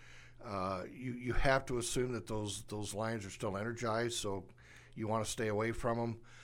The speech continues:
Uh, also the possibility of some road blockages, some trees down.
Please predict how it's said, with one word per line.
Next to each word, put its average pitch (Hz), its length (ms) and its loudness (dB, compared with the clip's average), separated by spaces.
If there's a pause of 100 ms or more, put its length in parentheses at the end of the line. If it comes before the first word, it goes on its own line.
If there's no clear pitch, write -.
(180)
Uh, 101 260 2
also 123 380 2
the 117 80 -2
possibility 117 600 8
of 110 80 0
some 98 160 -4
road 117 200 0
blockages, 117 580 0
some 104 180 -8
trees 123 400 -4
down. 117 400 2